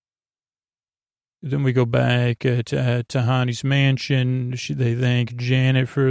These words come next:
all the therapy. She goes, "I'm very happy for both of you." But she's not really, 'cause then everything shakes. She goes, "Okay, bye."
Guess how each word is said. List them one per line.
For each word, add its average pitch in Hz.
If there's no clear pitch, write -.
all 131
the 120
therapy. 143
She -
goes, 127
"I'm 131
very 147
happy 139
for 131
both 131
of 127
you." 123
But 123
she's 120
not 127
really, 127
'cause 120
then 123
everything 120
shakes. 135
She 131
goes, 123
"Okay, 135
bye." 131